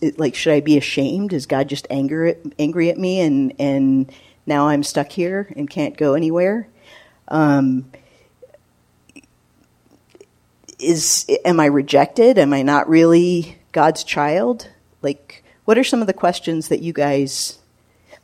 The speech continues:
wrestle with when you're in places of sadness? What are, what are some of your questions?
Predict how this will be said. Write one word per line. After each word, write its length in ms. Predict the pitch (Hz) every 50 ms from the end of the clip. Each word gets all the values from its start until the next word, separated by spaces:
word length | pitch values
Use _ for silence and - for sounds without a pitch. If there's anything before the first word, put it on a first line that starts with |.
| _ _ _ _ _ _ _ _ _ _ -
wrestle 340 | 160 175 170 - - 165 151
with 220 | 156 151 151 -
when 140 | 156 151 151
you're 140 | 156 147 147
in 100 | 143 135
places 420 | - - 151 143 - 147 139 139
of 80 | 139 131
sadness? 560 | - - 147 135 135 143 143 143 139 - -
What 140 | 151 147 143
are, 240 | 139 139 135 135 - _ _ _ -
what 140 | - 143 151
are 80 | 143
some 220 | 143 - 151 143 143
of 120 | 139 139
your 140 | 139 143 139
questions? 800 | - - - 135 131 - - - 147 143 139 143 - - -